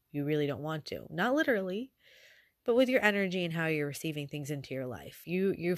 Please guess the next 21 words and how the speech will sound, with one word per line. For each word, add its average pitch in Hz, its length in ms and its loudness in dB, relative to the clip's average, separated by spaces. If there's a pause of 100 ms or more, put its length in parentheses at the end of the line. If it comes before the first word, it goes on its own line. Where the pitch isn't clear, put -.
you 202 200 4
find 208 400 6
everything 180 680 0
that's 147 220 -6
coming 151 380 -6
to - 140 -6
you 143 200 -2
as 139 180 -4
an 135 60 -8
inevitable 135 480 -6
part 143 220 -2
of 139 100 -6
your - 100 -8
process, 143 480 -2
your 135 100 -6
journey, 135 360 -6
and 123 80 -6
your 131 80 -4
reality. 139 380 2
It's 131 180 -6
not. 156 240 0